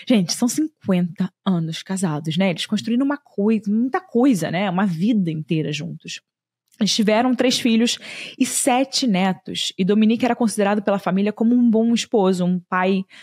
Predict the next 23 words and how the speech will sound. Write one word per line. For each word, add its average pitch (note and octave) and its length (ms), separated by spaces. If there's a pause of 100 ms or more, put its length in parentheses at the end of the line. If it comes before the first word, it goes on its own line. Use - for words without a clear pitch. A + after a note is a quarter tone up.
(420)
um F#3+ 400
pai G#3+ 200
incrível A#3+ 640
e B3+ 160
respeitoso A3+ 800
e A3 100
um A3+ 160
avô A#3+ 560
muito G#3+ 360
carinhoso A3 560
com G3+ 100
seus A3+ 240
netos. E3 560 (640)
Mas, A#3+ 760
em F#3 60
dois E3 140
mil F3+ 120
e A#3 40
vinte, A#3 280
como E3 240
vocês D#3 260
já G3+ 140
sabem, F#3+ 440